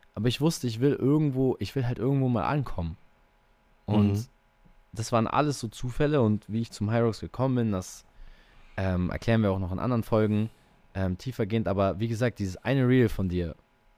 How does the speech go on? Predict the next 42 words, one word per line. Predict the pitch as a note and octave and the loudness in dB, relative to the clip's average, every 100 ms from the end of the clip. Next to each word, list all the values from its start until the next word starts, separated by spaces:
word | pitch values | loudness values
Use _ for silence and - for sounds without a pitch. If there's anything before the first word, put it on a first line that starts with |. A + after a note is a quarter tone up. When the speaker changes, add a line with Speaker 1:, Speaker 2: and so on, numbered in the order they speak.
| _ _ _ - | _ _ _ -8
Speaker 1:
wo | G2 | -4
du | G#2+ | -2
diese | A#2+ C3 C#3+ | -2 -2 0
Flagge | A#2+ B2 A2+ | 4 6 6
Speaker 2:
Mhm. | G#2 | 4
Speaker 1:
in | G2+ | 2
Köln | A2 G2 | 2 2
hast, | E2+ - - | 0 -6 -6
das | A#2+ - | -6 0
war, | A#2+ A2+ A2 - _ _ _ - | 2 2 0 -4 _ _ _ -8
wo | G2+ A2 | -2 -2
ich | - | -2
gesagt | G2 A#2 - | -4 -4 -4
hab, | - | 0
hey, | B2+ G2 - _ _ _ _ _ _ _ | 2 2 -2 _ _ _ _ _ _ _
das | - B2+ B2+ | -6 -4 0
will | B2 | 0
ich | A2+ | 2
mal | G2+ F#2+ | 0 2
haben. | A#2 A2 E2+ D#2 - | 4 4 2 -4 -10
Das, | - - - - | -14 -16 -20 -8
irgendwie | A2+ C3+ C3 B2 A#2+ A2+ _ _ - | -2 0 2 2 2 0 _ _ -8
sieht | G#2+ G#2+ | -8 -6
das | - | -6
gut | B2 G2 | -2 -2
aus. | D#2+ F2 - _ _ _ _ _ _ _ | -2 -6 -14 _ _ _ _ _ _ _
Und | F#2+ F#2+ | -2 0
dass | G#2+ | 0
daraus | - A2+ A2+ - | 2 4 4 0
jetzt | F2+ | -4
Speaker 2:
Boah. | - | -4
Speaker 1:
diese | C#3 A2+ | 0 2
Reise | F#2+ A2+ A#2 | 4 2 2
wird, | C3+ D3 D3+ - - - _ _ - | 0 0 -2 -12 -18 -20 _ _ -8
die | F2+ | 0
wir | G#2+ A2 | 4 4
jetzt | G2+ - - | 4 -2 -6
hier | G#2+ F2+ | -2 -2
bestreiten | - - G#2 A#2 D3 D#3 - _ _ _ _ - | -2 0 0 2 -2 -4 -8 _ _ _ _ -2
und | F#2+ F#2+ F#2 F#2 | 2 4 2 0
in | - F#2+ | -2 0
Berlin | F#2 G2 A#2+ B2 A#2 | 2 4 4 4 0